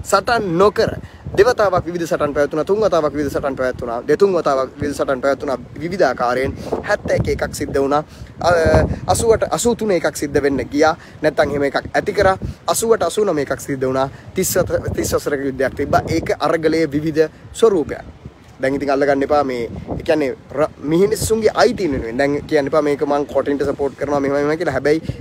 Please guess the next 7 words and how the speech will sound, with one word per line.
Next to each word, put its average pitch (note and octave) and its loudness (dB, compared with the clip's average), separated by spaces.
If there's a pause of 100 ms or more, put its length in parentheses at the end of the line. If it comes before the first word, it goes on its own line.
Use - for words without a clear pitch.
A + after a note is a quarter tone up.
ඒ D3+ 6
මිනිස්සුන්ගේ D#3+ 0 (880)
තිබ D3 2 (160)
අවශ්‍යතාවයන් D#3+ 2
වෙනුවෙන් E3 0
ඒ C#3 0
මිනිසුන්ට D3+ -6